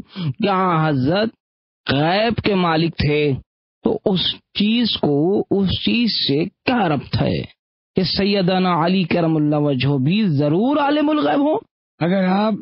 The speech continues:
Speaker 2: حضرات جمود اور تقلید افلا-، اسلاف سے ہٹ کے دل و دماغ کو ذرا وسعت دیں اور اخبار صحیحہ اور حالات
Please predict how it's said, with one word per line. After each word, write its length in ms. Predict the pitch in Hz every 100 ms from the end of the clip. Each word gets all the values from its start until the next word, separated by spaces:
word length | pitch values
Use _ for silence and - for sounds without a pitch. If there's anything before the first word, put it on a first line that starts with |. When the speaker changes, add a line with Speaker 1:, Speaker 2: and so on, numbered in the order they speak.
| - _ 143
Speaker 2:
حضرات 380 | 143 170 180 175 160
جمود 300 | 156 170 185
اور 120 | 180
تقلید 400 | 160 139 147 165
افلا-، 440 | 170 151 151 151 151 -
اسلاف 580 | 143 - 139 143 151
سے 360 | 123 - 139 110
ہٹ 140 | 131
کے 340 | - - 143 156 - _ _ _ - 135
دل 160 | 165
و 80 | 180
دماغ 360 | 165 160 170 180
کو 160 | -
ذرا 200 | 175 165
وسعت 360 | 156 143 - 143
دیں 240 | 123 147
اور 200 | 180 151
اخبار 400 | 147 135 131 139
صحیحہ 440 | 127 127 120 135 143
اور 160 | 147
حالات 440 | 131 120 127 123